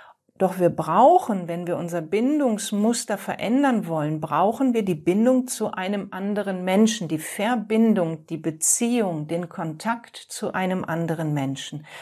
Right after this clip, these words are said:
Und deswegen sind eben Coachings, therapeutische Sitzungen, wenn sie gut gestaltet sind, so heilsam, weil da ein anderer Mensch ist, der dich etwas Neues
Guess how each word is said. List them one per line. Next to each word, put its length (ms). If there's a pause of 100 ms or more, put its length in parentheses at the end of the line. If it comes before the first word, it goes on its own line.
(160)
Und 160
deswegen 600
sind 320
eben 380 (800)
Coachings, 880
therapeutische 840
Sitzungen, 680 (420)
wenn 180
sie 100
gut 240
gestaltet 600
sind, 240
so 220
heilsam, 640
weil 460
da 140
ein 220
anderer 400
Mensch 440
ist, 320
der 140
dich 220
etwas 380
Neues 680